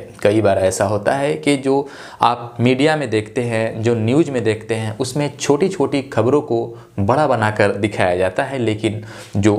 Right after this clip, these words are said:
वास्तव में बड़ी खबर होती है वो आप तक नहीं पहुंचाया जाता है, कारण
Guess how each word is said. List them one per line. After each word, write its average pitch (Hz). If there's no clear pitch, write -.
वास्तव 123
में 131
बड़ी 110
खबर 131
होती 110
है 101
वो 113
आप 113
तक 98
नहीं 120
पहुंचाया 98
जाता 87
है, 87
कारण 95